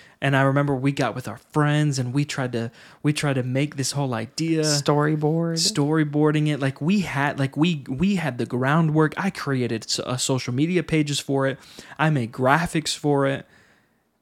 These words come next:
Speaker 1: And nothing ever came,
Speaker 2: Mm-hmm.
Speaker 1: right? Nothing ever came, a-, a-, a-, at least from,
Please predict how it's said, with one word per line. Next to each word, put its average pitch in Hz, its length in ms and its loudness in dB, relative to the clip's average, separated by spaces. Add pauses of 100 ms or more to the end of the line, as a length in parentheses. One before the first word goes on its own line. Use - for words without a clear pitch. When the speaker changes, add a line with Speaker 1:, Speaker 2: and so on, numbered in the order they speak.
Speaker 1:
And 143 160 4
nothing 170 340 2
ever 131 160 0
came, 156 500 -8 (140)
Speaker 2:
Mm-hmm. 160 340 2
Speaker 1:
right? 143 160 4
Nothing 165 640 2
ever 139 360 0
came, 113 460 -8 (460)
a-, 135 280 2
a-, 131 380 -4
a-, - 120 -2
at 139 120 0
least 156 220 0
from, 123 460 -4